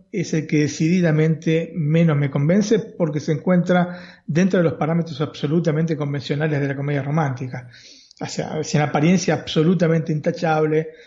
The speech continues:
en todas sus actitudes, y si bien esto genera cierto contrapunto con Laudermilk, que es absolutamente,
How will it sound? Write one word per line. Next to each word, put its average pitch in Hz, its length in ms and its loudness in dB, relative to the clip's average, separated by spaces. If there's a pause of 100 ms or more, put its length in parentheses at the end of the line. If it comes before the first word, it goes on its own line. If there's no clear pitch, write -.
(140)
en 139 120 -6
todas 151 140 -2
sus 139 120 -6
actitudes, 160 1120 0
y 170 120 -4
si 165 120 0
bien 233 140 6
esto 185 220 2
genera 170 340 0
cierto 175 400 0
contrapunto 147 760 0
con 165 360 -6
Laudermilk, 170 600 2
que - 140 -10
es 120 100 -12
absolutamente, 143 960 -4